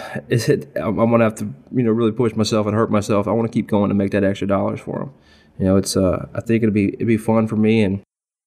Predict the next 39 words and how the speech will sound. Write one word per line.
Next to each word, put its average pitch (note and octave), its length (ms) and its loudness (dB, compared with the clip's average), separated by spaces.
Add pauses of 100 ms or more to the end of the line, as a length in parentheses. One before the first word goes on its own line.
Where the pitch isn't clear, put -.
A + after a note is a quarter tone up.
(160)
I A#2 40 -2
think A#2 120 4
it's G#2+ 80 -2
for G2 300 2 (220)
an G#2 200 -4 (420)
excellent A2+ 480 2
cause, F#2+ 480 0
man. F#2 180 -4
I G#2 40 0
got, G2+ 300 -2
I B2+ 80 0
got B2 120 2
a G#2+ 40 4
lot A2 200 4
of G#2+ 60 -6
friends A#2 380 2
that, G#2 160 4
uh, G2+ 300 2 (460)
that - 100 2
don't A2 160 2
have A2 160 2
limbs A2 300 2
anymore, F#2+ 480 -2 (320)
and, G2 500 -2
you G2 80 -6
know, G2 80 0
a F#2+ 40 0
lot, G2+ 240 0
lot G#2 180 0
that - 160 -4
passed G#2 280 0
away, A2 300 2 (480)
and G#2+ 160 0
it's, G2+ 200 -2
uh, G#2 380 0 (1120)
it's C3+ 160 0
an D3+ 80 4
important A2+ 340 0
cause, G2+ 400 -2